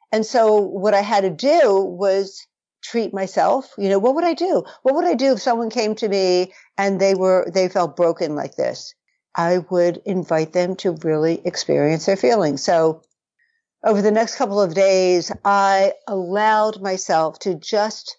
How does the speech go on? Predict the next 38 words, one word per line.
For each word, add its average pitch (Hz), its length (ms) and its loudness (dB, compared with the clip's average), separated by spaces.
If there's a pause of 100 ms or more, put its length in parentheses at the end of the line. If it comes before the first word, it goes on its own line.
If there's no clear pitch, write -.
feel - 540 -4 (220)
without 233 460 2
reacting 233 520 0
to 196 100 -4
her 156 160 0
because 170 320 -6
I 185 60 -2
had, 175 280 0
you 202 60 -6
know, 147 280 -8 (160)
I 202 60 0
had 208 100 4
already 233 260 4
sent 269 260 0
her 185 320 4 (240)
a 202 120 0
text 220 320 -2
saying, 196 240 2 (140)
"Hey, 262 140 2
wait 269 200 4
a 302 60 2
second, 208 460 -2
don't 240 180 0
go 254 100 0
away, 247 220 4
don't 208 200 -4
go 220 80 -4
away." 202 300 2
And 160 180 -6
she - 140 -10
didn't 175 240 -4
respond. 165 360 -2
And 156 80 -2
I 151 40 0
went, 147 240 -2
"Okay, 165 280 0
we're 147 160 -2
done." 165 360 0